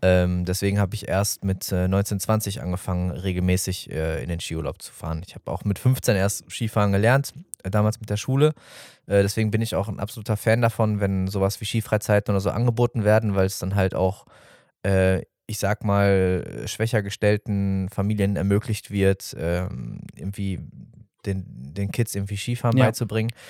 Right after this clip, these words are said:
Speaker 1: Ähm, und dazu brauche ich mich jetzt echt nicht zählen. Also mir ging's wunderbar, aber den Leuten,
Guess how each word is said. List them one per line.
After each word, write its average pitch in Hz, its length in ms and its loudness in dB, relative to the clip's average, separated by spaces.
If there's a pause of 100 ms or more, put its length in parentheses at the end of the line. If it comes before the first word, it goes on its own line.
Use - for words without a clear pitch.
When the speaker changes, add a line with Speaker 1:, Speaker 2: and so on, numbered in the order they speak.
(500)
Speaker 1:
Ähm, 104 300 6
und 107 120 2
dazu 107 220 2
brauche 113 260 4
ich 107 80 -2
mich 107 120 -4
jetzt 113 120 -4
echt - 160 -4
nicht 104 140 -4
zählen. 113 240 4
Also 92 180 0
mir 98 400 -2
ging's 98 320 -4
wunderbar, 104 560 4
aber 101 380 2
den 110 360 0
Leuten, 113 500 4